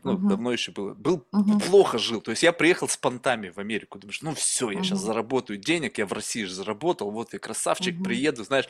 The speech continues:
Speaker 1: А у меня
Speaker 2: Мгм.
Speaker 1: семья уже там жила, то есть родители эмигрировали. Отец,
Speaker 2: Мгм.
Speaker 1: т-,
Speaker 2: Мгм.
Speaker 1: третий брак, он женился на американке, у нее уже были
Speaker 2: Мгм.
Speaker 1: дети, то есть у меня есть степ-систер и так далее. Но я в очень плохих отношениях
Speaker 2: Мгм.
Speaker 1: был всегда с отцом. И приехал, думаю: «Ну,
Speaker 2: Мгм.
Speaker 1: теперь я сам».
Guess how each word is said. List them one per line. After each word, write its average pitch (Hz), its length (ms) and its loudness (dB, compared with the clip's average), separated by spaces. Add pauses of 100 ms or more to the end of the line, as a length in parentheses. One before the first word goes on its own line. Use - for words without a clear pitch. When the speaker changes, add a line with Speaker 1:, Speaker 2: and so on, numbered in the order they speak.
(140)
Speaker 1:
А 131 60 0
у - 20 2
меня 208 100 6
Speaker 2:
Мгм. - 0 -
Speaker 1:
семья 185 300 6
уже 123 180 2
там 123 180 -4
жила, 113 300 -4
то - 120 -14
есть - 120 -10
родители 107 460 -8
эмигрировали. 117 600 -2 (720)
Отец, 202 420 6
Speaker 2:
Мгм. - 100 -12
Speaker 1:
т-, 123 100 -10
Speaker 2:
Мгм. 180 60 -6
Speaker 1:
третий 123 320 2
брак, 107 340 2
он 92 100 -10
женился 101 420 -6
на 92 80 -6
американке, 117 600 0
у 95 80 -10
нее 98 180 -6
уже 95 180 -4
были 90 180 -6
Speaker 2:
Мгм. - 20 -
Speaker 1:
дети, 208 380 4
то - 100 -12
есть - 140 -10
у 110 40 -6
меня 98 60 -2
есть - 200 -8
степ-систер - 560 -6
и - 20 -14
так 104 160 -8
далее. 104 220 -2
Но 147 280 4
я 139 360 4 (280)
в 143 40 2
очень 135 240 0
плохих 117 320 -4
отношениях 113 460 -2
Speaker 2:
Мгм. - 20 -8
Speaker 1:
был 113 120 -2
всегда 131 220 0
с 131 80 -10
отцом. - 260 0 (440)
И 226 180 2
приехал, 202 460 2
думаю: 147 220 -2
«Ну, 180 60 2
Speaker 2:
Мгм. - 20 -4
Speaker 1:
теперь 185 200 0
я 151 100 0
сам». 87 420 0